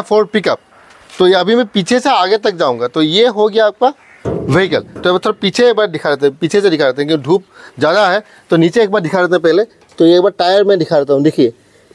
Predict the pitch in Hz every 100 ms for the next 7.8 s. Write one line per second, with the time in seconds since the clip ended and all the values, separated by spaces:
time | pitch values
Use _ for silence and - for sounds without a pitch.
0 | _ _ - 151 226 226 196 208 196 185
1 | 175 233 320 _ _ _ _ - - 202
2 | 196 226 247 - 180 185 - 190 190 202
3 | 247 _ _ - 143 - 165 170 185 180
4 | - 185 175 151 156 135 120 113 - -
5 | - 151 139 143 151 156 127 156 190 175
6 | 190 165 131 160 151 127 - - - -
7 | - - 156 190 202 160 - 107